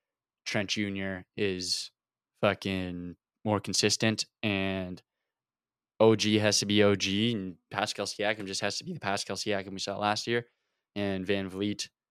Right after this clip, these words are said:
and everybody stays healthy, and Van Vliet's the same guy. I think we're, we're s-, we're a contender because we were, like,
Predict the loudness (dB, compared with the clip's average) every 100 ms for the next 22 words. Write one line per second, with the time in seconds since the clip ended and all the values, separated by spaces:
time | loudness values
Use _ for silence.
0 | _ -2 4 4 6 6 4 2 0 4
1 | 4 4 0 2 2 2 -2 -2 -2 0
2 | 0 4 4 4 0 -8 -8 -6 -4 -6
3 | -10 _ -8 -6 -6 -10 -8 -8 -8 -6
4 | -4 -4 -6 -4 -2 4 6 6 6 2